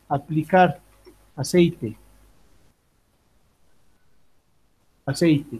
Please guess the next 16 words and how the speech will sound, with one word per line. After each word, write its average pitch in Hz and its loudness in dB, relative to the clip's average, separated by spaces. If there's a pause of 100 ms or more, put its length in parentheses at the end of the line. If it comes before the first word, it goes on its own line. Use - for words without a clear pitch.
Tiene 196 2
que - -2
aplicarse 175 0
al 143 0
ace-, 131 -4
aceite 180 0 (380)
en 156 4
la 147 4
superficie. 151 -2
Aquí 180 0
se 233 4
va, 196 6
voy 180 2
a 208 4
lingotear 196 2
acá, 233 2